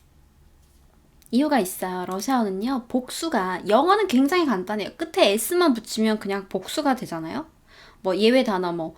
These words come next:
child, children, person, people 이런 예외 단어 몇 가지만 제외를 하고 나면은 굉장히 수월해요, 영어는 복수가. 근데 러시아어는 복수가 생각보다 수월하지가 않습니다.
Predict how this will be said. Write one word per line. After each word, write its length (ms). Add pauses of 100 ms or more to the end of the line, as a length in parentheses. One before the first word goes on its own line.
(640)
child, 480
children, 520
person, 400
people 520
이런 220
예외 180
단어 220
몇 160
가지만 340
제외를 320
하고 200
나면은 460 (280)
굉장히 480
수월해요, 560
영어는 340
복수가. 500 (440)
근데 220
러시아어는 840
복수가 480
생각보다 960 (920)
수월하지가 680
않습니다. 640